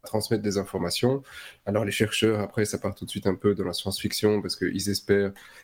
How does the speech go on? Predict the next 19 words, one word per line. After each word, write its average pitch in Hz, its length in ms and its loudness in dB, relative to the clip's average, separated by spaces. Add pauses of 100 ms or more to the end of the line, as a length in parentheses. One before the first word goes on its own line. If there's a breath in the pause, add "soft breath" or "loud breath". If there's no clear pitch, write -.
(180 loud breath)
que 101 280 2
cette 98 480 -2
technologie 104 640 0
permettra 101 800 -2
à - 60 -4
terme 104 360 0
de 101 80 -4
pouvoir, 101 480 -2
euh, 98 60 -2
transférer 104 520 -2
des 92 160 -4
informations 101 540 0
du 98 120 -4
cerveau 95 500 2
sur 101 220 -2
Internet, 98 420 -2
machin, 101 240 2
et - 20 2
cetera. 98 220 -4